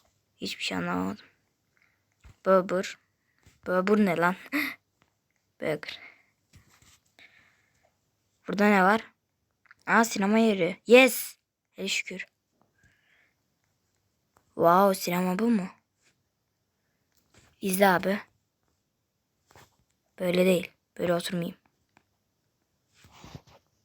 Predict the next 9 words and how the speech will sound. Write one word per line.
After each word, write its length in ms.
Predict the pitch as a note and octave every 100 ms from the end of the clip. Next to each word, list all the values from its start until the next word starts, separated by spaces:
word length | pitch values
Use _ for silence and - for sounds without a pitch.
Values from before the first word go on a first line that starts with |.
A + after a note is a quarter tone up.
| _ _ _ -
Ha, 140 | F#3+
şöyle. 440 | - - F#3 - - - _ _ _ _ - - - - - - _ _ _ _ _ _ _ - - - -
Bakayım. 460 | F#3 - A3 A3 A#3 _ _ _ _ _ _ _ _ _ _ _ _
Aa, 260 | F#3 G#3+ A3
F 200 | F#3+ G3 -
B 240 | A3+ G#3+
I. 60 | F#3+ _ _ _ _ _ _ _ _ _ _ _ _ _ _ _ _ _ _ _ _
Bir 40 |
dakika. 480 | G3 G#3 - D#3+ F3+